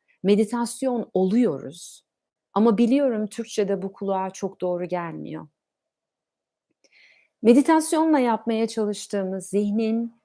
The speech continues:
gürültüsünü azaltmak ve yok etmek. Zihnin gürültüsünü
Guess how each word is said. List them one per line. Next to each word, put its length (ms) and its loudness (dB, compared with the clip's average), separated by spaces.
gürültüsünü 1040 -2
azaltmak 800 -4
ve 140 0
yok 360 -4
etmek. 580 -14
Zihnin 760 2
gürültüsünü 1120 0